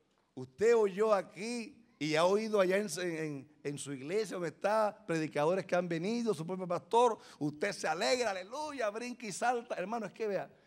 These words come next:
Dios siempre confirma las cosas. Porque el hermano Fila estaba hablando de eso y siempre la preocupación de uno es cuando se acaba un evento, si la gente en verdad cambia o seguirán igual o peor.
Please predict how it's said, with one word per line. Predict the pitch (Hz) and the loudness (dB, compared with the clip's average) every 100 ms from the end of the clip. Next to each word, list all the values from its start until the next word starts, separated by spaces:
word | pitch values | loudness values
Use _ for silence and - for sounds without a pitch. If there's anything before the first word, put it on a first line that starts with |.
| _ - | _ -20
Dios | 120 220 262 - | -10 2 2 2
siempre | 208 269 - 220 | -2 -6 -6 -8
confirma | 175 156 156 254 175 | -8 -12 -14 -14 -12
las | 156 | -12
cosas. | - - 170 - _ _ _ _ _ - _ _ _ _ _ - _ _ _ _ _ 190 | -12 -16 -16 -18 _ _ _ _ _ -20 _ _ _ _ _ -20 _ _ _ _ _ -2
Porque | 220 | 4
el | 254 | 6
hermano | 240 226 240 240 | 6 2 0 -2
Fila | 185 240 | -4 -4
estaba | 226 226 208 | 0 4 4
hablando | 208 208 208 | 4 2 0
de | 220 | -2
eso | 196 165 | -4 -6
y | 156 | -8
siempre | - 202 254 269 - 226 | -8 -6 -4 -4 0 2
la | 208 | 2
preocupación | 208 170 165 160 165 220 208 | 0 -4 -4 -4 -4 -6 -4
de | |
uno | 208 220 202 | -4 -4 -4
es | |
cuando | 185 180 | -4 -4
se | 143 | -6
acaba | 151 170 175 | -6 -4 -4
un | 175 | -4
evento, | 156 170 175 170 202 - _ _ | -4 -4 -6 -8 -10 -10 _ _
si | - 156 | -10 -6
la | 147 131 | -4 -6
gente | 147 180 185 180 | -4 -6 -6 -6
en | 170 147 | -6 -6
verdad | 135 135 156 160 | -8 -4 -6 -2
cambia | 160 180 175 165 147 | 0 0 0 -2 -4
o | |
seguirán | 135 131 120 127 139 | -4 -6 -4 -4 -2
igual | 143 127 135 147 151 | -2 4 4 4 2
o | 135 | 0
peor. | 135 120 147 139 | 0 -2 -2 -6